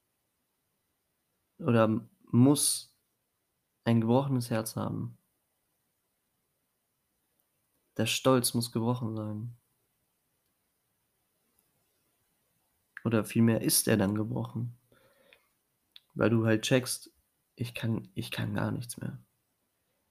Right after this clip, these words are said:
Ey, für alles, was ich gemacht habe, ich kann mich dafür nicht rühmen, weil ich,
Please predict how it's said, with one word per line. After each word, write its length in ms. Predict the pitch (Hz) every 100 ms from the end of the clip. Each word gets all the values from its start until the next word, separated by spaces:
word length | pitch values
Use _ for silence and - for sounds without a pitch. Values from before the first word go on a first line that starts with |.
| _ -
Ey, 200 | 113 -
für 180 | 147 147
alles, 200 | 185 180
was 160 | 143 123
ich 80 | 120
gemacht 360 | 139 151 -
habe, 140 | 135 127
ich 80 |
kann 160 | 123 135
mich 120 | 120
dafür 260 | 123 117 123
nicht 200 | 117 120
rühmen, 240 | 156 127
weil 140 | 110 107
ich, 200 | 110